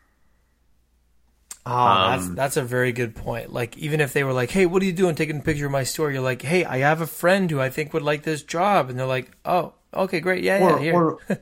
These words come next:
Speaker 2: yeah, or basically, "I'm trying to post this and try to get this job filled for you." You know,
Speaker 1: Right,
Speaker 2: so
Speaker 1: yeah.
Speaker 2: you're, you're trying to solve their problem. I, I guess with that, that's the one drawback with the, the take a picture of, find this bar in this store, because, yeah, you do run, you're not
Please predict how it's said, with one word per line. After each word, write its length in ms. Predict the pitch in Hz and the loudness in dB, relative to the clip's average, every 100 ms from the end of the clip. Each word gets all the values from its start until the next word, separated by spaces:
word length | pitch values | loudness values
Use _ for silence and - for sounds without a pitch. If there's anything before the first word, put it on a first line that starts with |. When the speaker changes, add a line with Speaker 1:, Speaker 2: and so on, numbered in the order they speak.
| _ - - | _ -14 0
Speaker 2:
yeah, 300 | 208 90 92 | 2 2 0
or 80 | 131 | 0
basically, 420 | 156 165 - 127 | 2 0 -2 -2
"I'm 100 | 113 | -2
trying 160 | 147 127 | -2 -2
to 40 | |
post 280 | 110 143 139 | -2 -4 -4
this 340 | 110 98 - - - | -8 -10 -14 -18 -8
and 200 | 113 110 | -6 -4
try 140 | 135 | -2
to 60 | 117 | -2
get 160 | 117 | -2
this 120 | 117 107 | -6 -6
job 260 | 101 113 | -4 -4
filled 220 | 110 98 | -6 -8
for 80 | - | -8
you." 200 | 101 101 - _ _ _ | -10 -12 -18 _ _ _
You 100 | 113 | 0
know, 80 | 110 | 0
Speaker 1:
Right, 80 | - | 2
Speaker 2:
so 160 | 139 | 4
Speaker 1:
yeah. 100 | 127 | 4
Speaker 2:
you're, 140 | 139 139 | 4 4
you're 160 | 139 | 2
trying 160 | 139 139 | 0 0
to 60 | |
solve 200 | 139 113 | 2 2
their 120 | 120 131 | 2 0
problem. 340 | 127 95 98 - - - - - | -2 -4 -8 -14 -20 -20 -20 -8
I, 180 | - - | -2 0
I 60 | 156 | 2
guess 220 | 180 180 | 2 2
with 140 | 151 | -2
that, 160 | 139 135 | 0 0
that's 180 | 139 - | -2 -2
the 80 | |
one 160 | 123 123 | -4 -2
drawback 400 | 117 107 107 107 | -2 -2 -2 -4
with 120 | - | -8
the, 420 | 110 101 101 95 135 | -8 -6 -8 -10 -6
the 600 | 113 98 101 98 98 92 | -4 -2 -2 -2 -4 -6
take 160 | - 120 | -2 -2
a 40 | |
picture 420 | 110 113 - 104 101 | 0 -2 0 0 0
of, 380 | 104 101 98 - _ _ - | -2 -4 -8 -18 _ _ -2
find 220 | 127 120 | 0 0
this 100 | 113 - - - | -2 -8 -20 -6
bar 280 | 110 107 104 | 0 2 2
in 80 | 104 | -2
this 160 | 104 - | -4 -4
store, 580 | 110 107 98 98 - - | -4 0 0 0 -6 -6
because, 300 | 117 120 107 | -2 0 0
yeah, 220 | 107 123 | 2 2
you 180 | 101 101 | 2 2
do 160 | 113 107 | 0 2
run, 240 | 104 101 | 0 -2
you're 140 | 117 113 | 0 2
not 300 | 113 - | 0 -4